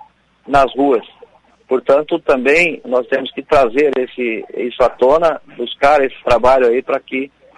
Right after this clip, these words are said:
eh, a população se sinta mais segura e com a segurança nas ruas. Então, realmente tem muitas as bandeiras ainda, são muitas as dificuldades das pessoas e, e trabalhar por isso, né, muito forte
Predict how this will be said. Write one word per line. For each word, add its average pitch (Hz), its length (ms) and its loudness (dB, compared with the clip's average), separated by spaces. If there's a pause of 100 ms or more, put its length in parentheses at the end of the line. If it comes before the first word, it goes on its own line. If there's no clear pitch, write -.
(260)
eh, 120 260 2
a 120 80 2
população 127 640 0
se - 80 -18 (140)
sinta 135 200 -4
mais 139 280 0
segura 127 500 -4 (460)
e 120 100 -6
com 143 500 0
a 123 260 2
segurança 127 520 0
nas 123 180 0
ruas. 110 320 -2 (560)
Então, 156 380 0
realmente 151 360 2
tem 160 180 0
muitas 151 360 -2
as 135 140 0
bandeiras 123 500 0
ainda, 123 480 -4
são 117 140 -6
muitas 127 260 -8
as 123 180 0
dificuldades 120 760 -2
das 107 160 -8
pessoas 143 540 -2 (600)
e, 135 300 -6
e 139 40 -6
trabalhar 156 480 2
por 143 180 -2
isso, 180 260 -4 (180)
né, 165 200 0
muito 160 260 -6
forte 165 400 0